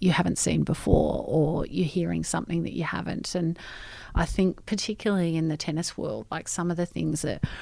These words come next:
for a long time now, tennis has been on the wane from a participation perspective. Probably T A would hate me saying that.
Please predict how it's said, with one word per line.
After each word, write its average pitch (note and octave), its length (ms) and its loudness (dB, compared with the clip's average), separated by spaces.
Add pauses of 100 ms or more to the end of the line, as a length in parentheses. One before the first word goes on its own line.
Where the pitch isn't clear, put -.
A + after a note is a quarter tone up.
(140)
for - 140 6
a F3 40 10
long E3+ 300 8
time E3 400 4
now, D#3 220 4
tennis D#3 320 4
has - 100 -4
been D#3+ 240 -2
on D#3+ 120 0
the D#3 60 2
wane D#3 600 0 (140)
from D#3+ 340 -2
a D#3+ 220 -2 (600)
participation E3 800 -2
perspective. - 640 4
Probably - 220 -4
T - 160 -6
A D#3 160 -2
would D3+ 120 -4
hate E3+ 160 -2
me D#3+ 80 -2
saying E3+ 320 -4
that. - 240 -2